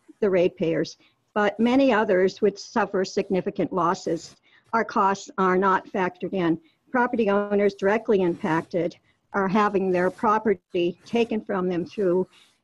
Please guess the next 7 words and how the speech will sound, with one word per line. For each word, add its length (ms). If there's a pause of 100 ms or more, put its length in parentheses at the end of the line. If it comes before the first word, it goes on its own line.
(120)
intimidating 800
and 100
very 180
misleading 800
easement 580
offers. 600 (420)
Uh, 300